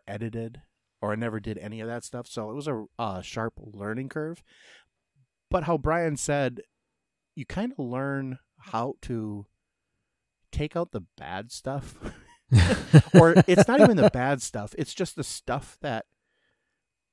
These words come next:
Speaker 1: when you are having a conversation with somebody in real life, it's, it's, it flows nice. You know, you, you talk to each other back and forth. You,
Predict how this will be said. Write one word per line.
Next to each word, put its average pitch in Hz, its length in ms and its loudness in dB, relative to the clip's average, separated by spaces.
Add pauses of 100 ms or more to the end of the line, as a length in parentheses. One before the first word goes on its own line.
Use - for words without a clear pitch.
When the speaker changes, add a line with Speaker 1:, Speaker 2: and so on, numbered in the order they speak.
(140)
Speaker 1:
when 147 260 0
you 262 160 0
are 226 100 4
having 180 260 0
a 139 60 -2
conversation 131 540 -2
with 113 100 -4
somebody 110 320 -2
in 92 80 -4
real 107 220 -6
life, 104 360 -8
it's, - 320 -14 (1000)
it's, - 220 -6 (220)
it 165 140 -2
flows 185 460 -4
nice. 95 360 -12
You 131 60 -6
know, 131 200 -4
you, 127 200 -4 (320)
you 151 80 -4
talk 135 320 -4
to 139 120 -2
each 127 180 -2
other 120 280 -2
back 113 280 -4
and 110 120 -6
forth. 117 320 -6
You, 127 80 -6